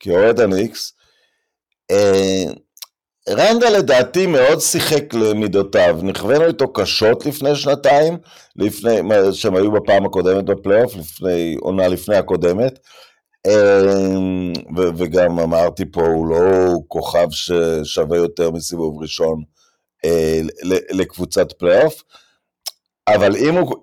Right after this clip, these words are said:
אם הוא השחקן השני, או במין היררכיה כזאת,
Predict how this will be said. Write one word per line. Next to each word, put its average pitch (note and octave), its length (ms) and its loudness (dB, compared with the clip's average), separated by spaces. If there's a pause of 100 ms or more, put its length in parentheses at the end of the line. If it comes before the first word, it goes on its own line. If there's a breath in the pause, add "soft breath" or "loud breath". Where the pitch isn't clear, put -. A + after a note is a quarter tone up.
(120)
אם D3+ 60 2
הוא E3 220 4
השחקן A2 800 4
השני, C#3 580 2
או G2 260 4
במין G#2 520 -2
היררכיה D3 540 2
כזאת, G#2 440 0